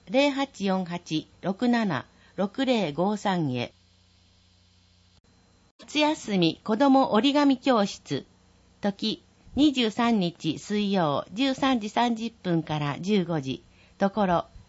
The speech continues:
中央図書館。内容、象などの折り方。講師、日本折り紙協会講師、米田正孝さん。定員、三十人。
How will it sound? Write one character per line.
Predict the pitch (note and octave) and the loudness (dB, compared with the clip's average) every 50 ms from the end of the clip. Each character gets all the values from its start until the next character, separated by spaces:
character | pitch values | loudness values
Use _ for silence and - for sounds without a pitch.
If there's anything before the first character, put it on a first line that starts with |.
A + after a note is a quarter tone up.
| _ _ _ | _ _ _
中 | - - C#4 D4 C#4+ C4+ | -4 0 2 2 4 4
央 | C#4 C4+ C4+ C4+ | 4 4 2 2
図 | - A#3+ A3+ | 2 0 0
書 | - A3 G3+ | 0 -2 -2
館。 | - C#3 C#3 C#3 - - - - - - - - - - _ - | 0 -2 -2 -2 -2 -6 -8 -18 -20 -20 -20 -20 -20 -20 _ -4
内 | G3 G3+ A3 A3+ A#3 A3 | 0 0 2 2 2 2
容、 | G#3 G3 F#3+ F3+ E3 D#3 - - - - - - - - - | 2 2 2 2 0 0 -4 -8 -16 -20 -20 -20 -18 -10 -8
象 | E3 D#3 B3 D4 C#4+ C4 A#3+ G3+ | -2 4 6 6 6 6 4 2
な | F#3+ F#3 F#3 | 2 2 2
ど | E3+ E3 | 2 2
の | D#3+ D#3 C#3 A#2+ - | 2 2 2 2 2
折 | D#3 E3 F#3 | 2 2 2
り | F3+ | 0
方。 | - G3 F3+ - - A#2 A#2 - - - - - - - - - - - | 0 0 -2 0 -2 -4 -4 -6 -8 -16 -20 -20 -20 -20 -20 -20 -8 -2
講 | - D4 C4+ A#3 G#3+ | 2 4 4 4 2
師、 | - - - C#3+ - - _ _ _ _ _ _ _ _ _ _ _ _ _ _ _ - | 0 -4 -4 -4 -4 -6 _ _ _ _ _ _ _ _ _ _ _ _ _ _ _ 0
日 | A3 A#3 | 0 2
本 | A#3+ C#4 D4 B3+ A3 F#3 E3 - | 2 4 4 4 4 2 2 0
折 | - G3 G#3+ C4 | 0 0 2 2
り | B3+ | 2
紙 | C#4 C#4 C4+ B3+ - | 4 4 4 2 2
協 | - B3+ B3 A3 | 2 0 0 0
会 | F#3+ - F#3 D#3+ D3+ D#3 - - | 0 0 0 2 0 0 -2 -6
講 | - G3+ F3+ E3+ E3 | -2 0 0 0 0
師、 | - - - C#3+ C3+ - - - - - - - _ _ _ | -2 -8 -8 -6 -6 -6 -8 -14 -20 -20 -20 -20 _ _ _
米 | - B3 C4+ C4+ B3+ G#3+ | 0 4 4 4 4 4
田 | F3 E3 C3+ - | 2 0 -2 -2
正 | - E3 D#3+ - A3 A#3 | -4 -4 -2 0 0 0
孝 | - G#3+ - D#3 D#3 | 0 -2 -2 -4 -6
さ | - - D#3 B2+ | -6 -4 -6 -4
ん。 | C3+ B2+ - _ _ _ _ _ _ _ - _ _ _ _ - | -4 -6 -8 _ _ _ _ _ _ _ -20 _ _ _ _ -2
定 | A3+ A#3 A#3 | 2 2 2
員、 | A#3 G#3+ G#3 G#3 G3 F#3 A3 - - - - - - | 2 2 2 2 2 0 0 -4 -8 -14 -20 -20 -8
三 | - - C#4 C#4+ C#4+ C4+ B3+ | 0 2 4 6 6 6 4
十 | B3 B3+ A3 F3 | 4 2 2 2
人。 | D3 C3 A#2+ - - | 2 0 0 -2 -6